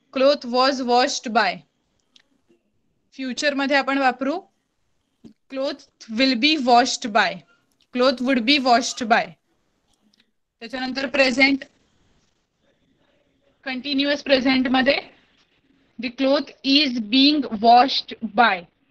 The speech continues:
हे सगळे ह्या, अ, ह्या जो table आहे त्याचा screenshot काढून ठेवा. कशासाठी? तर हे सगळं तुम्हाला लागेल जेव्हा तुम्ही passive voice तयार कराल, Passive voice मध्ये sentence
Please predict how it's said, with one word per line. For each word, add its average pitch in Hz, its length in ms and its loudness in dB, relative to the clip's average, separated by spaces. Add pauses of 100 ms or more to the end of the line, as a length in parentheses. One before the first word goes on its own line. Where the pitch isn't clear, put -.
(880)
हे 285 100 -10 (120)
सगळे 269 480 -2 (380)
ह्या, 269 240 0
अ, 247 280 -2
ह्या 269 280 0 (1800)
जो 277 160 -8
table 269 360 -6
आहे 294 140 -4
त्याचा 294 260 -2
screenshot 285 500 -2
काढून 285 280 0
ठेवा. 277 240 0
कशासाठी? 285 840 0 (280)
तर 302 100 2
हे 294 180 -2
सगळं 285 380 -2
तुम्हाला 294 320 0
लागेल 285 300 0
जेव्हा 285 220 0
तुम्ही 302 240 -2
passive 262 400 -2
voice 277 340 -2 (160)
तयार 247 220 2
कराल, 196 280 -6 (580)
Passive 254 340 0
voice 277 280 0
मध्ये 285 220 2
sentence 277 500 -2